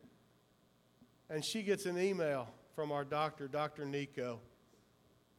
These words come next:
And Doctor Nico says, "How's the baby doing?" "Good, hadn't had a seizure in six months, off all medications." And he,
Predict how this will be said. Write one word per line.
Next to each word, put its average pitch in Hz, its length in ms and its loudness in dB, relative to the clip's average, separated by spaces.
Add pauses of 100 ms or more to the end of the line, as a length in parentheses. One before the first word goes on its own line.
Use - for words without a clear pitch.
(180)
And 127 80 -10
Doctor 185 260 2
Nico 170 360 0
says, 160 200 -6
"How's 180 240 2
the 208 60 -6
baby 208 320 0
doing?" 185 440 2
"Good, 214 320 6
hadn't 185 300 0
had 190 160 2
a 190 60 -2
seizure 190 340 -4
in 185 80 -4
six 190 260 -4
months, 175 380 -2 (360)
off 170 280 4
all 175 240 4
medications." 175 800 2
And 156 80 -4
he, 160 260 -6